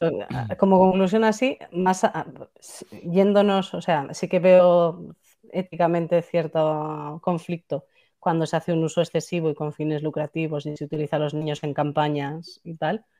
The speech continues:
Speaker 2: pero me parece más peligroso, como decía Fernando, lo que suben a lo mejor adolescentes con cierta edad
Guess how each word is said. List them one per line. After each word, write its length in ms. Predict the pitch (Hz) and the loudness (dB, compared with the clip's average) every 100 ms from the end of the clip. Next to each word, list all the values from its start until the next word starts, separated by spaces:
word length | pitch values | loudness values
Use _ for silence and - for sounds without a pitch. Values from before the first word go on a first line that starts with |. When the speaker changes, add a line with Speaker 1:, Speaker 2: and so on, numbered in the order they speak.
| _ _ _ _ - | _ _ _ _ 2
Speaker 2:
pero 180 | 190 | 4
me 100 | 170 | 6
parece 240 | 165 165 175 | 4 2 0
más 160 | 175 | -4
peligroso, 380 | 170 175 165 170 | -4 -4 -4 -4
como 140 | 151 156 | -6 -6
decía 240 | 151 160 | -4 -6
Fernando, 440 | 156 156 151 147 | -4 -6 -4 -6
lo 160 | 147 147 | -6 -6
que 100 | 151 | -8
suben 580 | - 175 175 160 156 156 | -4 0 2 0 -4 -8
a 60 | 165 | -6
lo 80 | 156 | -4
mejor 320 | 156 - 156 | -4 -2 0
adolescentes 600 | 151 151 147 165 160 160 | 0 -2 -4 -6 -4 -6
con 180 | 160 156 | -6 -4
cierta 320 | 160 151 143 | -4 -4 -2
edad 220 | 151 156 | -2 -2